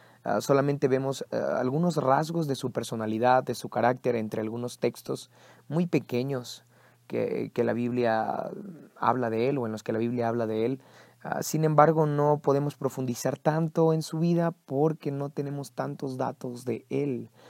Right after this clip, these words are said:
Tuve que ponerme a investigar y, y, y, bueno, obviamente te voy a dar algunas citas bíblicas, pero bueno, esa es mi, mi primera confesión. También es que, que he compartido de él ya tres veces.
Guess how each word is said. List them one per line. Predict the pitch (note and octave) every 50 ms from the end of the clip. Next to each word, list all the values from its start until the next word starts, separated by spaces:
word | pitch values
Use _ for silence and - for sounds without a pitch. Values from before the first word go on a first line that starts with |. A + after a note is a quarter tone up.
| - - _ _
Tuve | - C3+ C#3+
que | C#3+ C#3 -
ponerme | - A#2+ B2 B2+ C3 C3+ C3
a | C3
investigar | B2+ A#2+ A#2 - - - A#2+ B2 C3+ C3+ C#3+ C#3+ C#3 C#3 C#3 C3+
y, | B2+ A#2+
y, | A#2 - B2 A2+ A2+ A2 - - A2 A2 A2 G#2+ G#2+ G#2+
y, |
bueno, | G#2+ G#2+ A#2+ A#2+ A#2 A2+ A2 - _ _ - - -
obviamente | - - B2 C#3 C#3+ C3 C3 C3+ C3+ - C3+
te | - A#2
voy | A#2+ B2
a | B2
dar | B2 A#2+ A#2
algunas | A2+ A#2 A#2+ A#2+ A#2
citas | - - B2 - A2 G#2+ G#2+
bíblicas, | A2+ A#2+ A#2 B2 B2+ - - C#3 C3 - - _ - - - - - - _ _
pero | - B2+ B2 A#2+
bueno, | B2 B2 A#2 A2+ A2
esa | A#2 - -
es | B2+ B2
mi, | C3+ C3+ C3+ C3+ C3 -
mi | G#2 B2+ B2
primera | - - A#2 A#2+ B2 B2 B2+
confesión. | B2+ - A#2 A2+ - - - - C#3+ C3+ C3+ C#3
También | C3+ B2+ C3 C#3 C#3+ D3
es | D3 C#3+ -
que, | - E3 D3+ C#3+ - - - - - _ _
que | - B2+ B2 B2 A#2+ A#2+ A#2 A#2 A#2 A#2 A2+ A2 - _ _ _ _ _ _ _ - - _ _ _ _ _ _ _ _ _ _ _ _
he | - D#3
compartido | D3 - E3 D3+ D#3+ C#3+ - D#3 D#3 D#3
de | C#3+ D3 D3 D3+
él | D3+ C#3+
ya | C3+ D3+ C#3 -
tres | - C#3+ C#3+ D3 C3+ B2+
veces. | B2 C3 C3 C#3 - C#3+ C3+ - - -